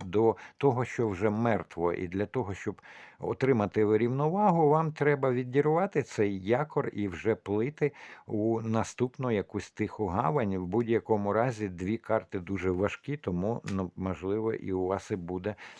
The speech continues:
нервова якась напруга. Далі тільці.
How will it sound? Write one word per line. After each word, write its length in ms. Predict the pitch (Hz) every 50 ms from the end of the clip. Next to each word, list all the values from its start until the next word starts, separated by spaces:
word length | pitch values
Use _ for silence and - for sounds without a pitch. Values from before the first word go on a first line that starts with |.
| - -
нервова 560 | 110 110 113 104 98 90 90 95 95 98 101
якась 400 | 98 95 - - 95 92 - -
напруга. 560 | 104 104 95 - - 92 87 82 78 87 90
Далі 400 | 87 92 123 147 156 143 101 85
тільці. 680 | - _ - 107 98 98 - - - - 147 113 90